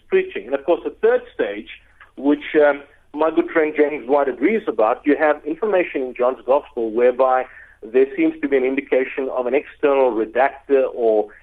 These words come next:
an editor. I mean, the twenty-first chapter of the book of, uh, John. So at, at, at the very outset, when we want to rely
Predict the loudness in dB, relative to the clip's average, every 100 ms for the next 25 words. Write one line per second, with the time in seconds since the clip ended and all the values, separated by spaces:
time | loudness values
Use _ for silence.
0 | _ -6 0 0 0 -4 -4 -4 -4 -4
1 | -6 -8 -20 -6 -2 -2 0 0 -2 -4
2 | -2 -2 0 0 0 -2 -4 0 0 -2
3 | -6 -4 -2 -2 0 0 0 0 0 -2
4 | -18 _ _ -6 -4 -2 -2 -4 -4 2
5 | 2 2 0 0 -2 -6 -6 -6 _ _
6 | -2 0 0 2 2 4 2 2 0 0
7 | -2